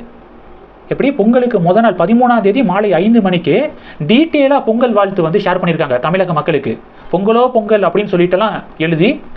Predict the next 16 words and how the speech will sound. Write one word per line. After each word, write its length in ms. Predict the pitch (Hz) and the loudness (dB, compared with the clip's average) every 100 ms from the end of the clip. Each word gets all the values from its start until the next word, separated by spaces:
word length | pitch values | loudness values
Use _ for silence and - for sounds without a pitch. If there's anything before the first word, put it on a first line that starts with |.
| - | -8
பொங்கல் 280 | - 220 254 | -2 0 0
வாழ்த்தை 460 | 202 180 180 202 131 - | 0 -2 0 0 -2 -2
கவர்னர் 360 | 160 196 190 | 0 0 0
ரவி 200 | 151 160 | -2 2
அவர்கள் 360 | 196 165 147 156 | 2 2 0 -2
தெரிவிச்சிருக்காரு. 580 | 180 180 135 117 190 277 - - - - - - - - - - - - | -2 -2 -2 0 0 -2 -12 -20 -20 -20 -20 -20 -20 -20 -20 -20 -20 -6
லோகிரி, 600 | 120 180 269 262 254 294 | 0 2 2 2 2 2
மகர 240 | 214 185 240 | 2 2 0
சங்கராந்தி, 520 | 233 214 208 202 254 | 0 0 0 0 0
உத்தராயன் 640 | 220 190 233 220 196 151 120 - - | 0 2 2 2 0 -2 -6 -12 -4
இந்த 320 | 175 277 254 | 0 2 2
வாழ்த்தை 420 | 202 185 190 294 302 | 2 2 0 0 0
பதினாலாம் 460 | 180 285 302 294 | 0 2 2 2
தேதி 200 | 240 214 | 0 0
வந்து 160 | 175 190 | 0 -2
போட்டிருக்காரு. 440 | 196 180 170 107 | 0 -2 -2 -4